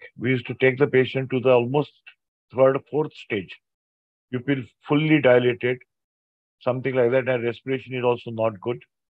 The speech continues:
And that's the time I used to go out and have a cup of tea and then come back, patient comes back into the third stage.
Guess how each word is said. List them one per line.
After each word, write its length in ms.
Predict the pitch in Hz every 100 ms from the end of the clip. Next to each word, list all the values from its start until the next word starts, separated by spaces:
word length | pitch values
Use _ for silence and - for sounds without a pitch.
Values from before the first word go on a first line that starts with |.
| _ -
And 140 | 104
that's 180 | 131 -
the 80 | 131
time 200 | 135 135
I 60 |
used 220 | 131 120 -
to 60 |
go 240 | 110 127 131
out 120 | 131
and 140 | 127
have 160 | 117 120
a 100 | 120
cup 200 | 120 120
of 120 | 117 -
tea 140 | 127
and 140 | 123
then 180 | 113 131
come 200 | 127 127
back, 220 | 131 143
patient 340 | 123 117 127 120 _ _ _ _ -
comes 200 | 131 123
back 260 | 117 135 123
into 220 | 123 123
the 120 | 120
third 260 | 120 107 98
stage. 320 | - 76 69